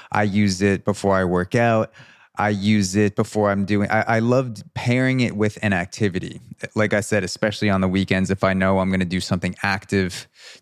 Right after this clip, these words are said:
no matter what it is, I love pairing the C B D with it. Again, you can get fifteen percent off any C B D product on health and revelry dot com using promo code auxoro, A U X O R O.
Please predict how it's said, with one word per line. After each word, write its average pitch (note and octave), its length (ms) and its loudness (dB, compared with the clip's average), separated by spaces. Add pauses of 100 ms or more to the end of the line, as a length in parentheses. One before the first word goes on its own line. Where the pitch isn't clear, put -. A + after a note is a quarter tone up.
no G2+ 40 0
matter G2+ 240 2
what F#2 160 0
it F#2 120 0
is, F#2+ 180 2
I F#2 80 2
love G2 240 0
pairing F#2+ 260 -2
the F2+ 60 -4
C F#2+ 220 -6
B F#2 100 -2
D F#2 140 -2
with F#2+ 200 2
it. G2 120 2
Again, G#2+ 360 2
you G#2 120 0
can A2 180 2
get G#2 400 2 (220)
fifteen C#3 580 0
percent A2+ 440 0
off G2 360 -2 (100)
any A#2+ 460 4
C G#2+ 380 0
B G2+ 180 2
D F#2 380 0
product F#2 760 0 (100)
on F#2 220 2
health B2+ 400 0
and G#2+ 140 -2
revelry G2 420 0
dot E2 300 -2
com F#2+ 260 2
using F2+ 260 0
promo A2+ 420 2
code G#2+ 380 2
auxoro, F2+ 800 0
A G#2 120 2
U G2+ 280 2
X F#2+ 360 0
O G2 160 0
R F#2 360 -2
O. B2 380 2